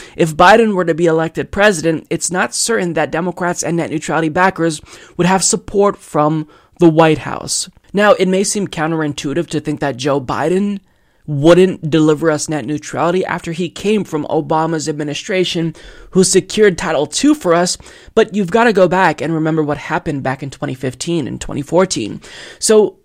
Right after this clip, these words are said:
when Barack Obama appointed Tom Wheeler as F C C chair, Tom Wheeler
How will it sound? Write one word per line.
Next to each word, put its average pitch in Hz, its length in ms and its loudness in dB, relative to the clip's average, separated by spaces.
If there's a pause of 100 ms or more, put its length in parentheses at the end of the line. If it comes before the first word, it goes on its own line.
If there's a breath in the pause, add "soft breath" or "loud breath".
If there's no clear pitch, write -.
when 196 220 2
Barack 190 260 2 (100)
Obama 170 440 2
appointed 160 560 -4
Tom 165 440 -2
Wheeler 170 460 0 (360 loud breath)
as 156 260 0
F 156 160 -2
C - 120 -4
C 151 260 -4
chair, 165 380 -4 (380 soft breath)
Tom 262 300 0
Wheeler 214 340 -2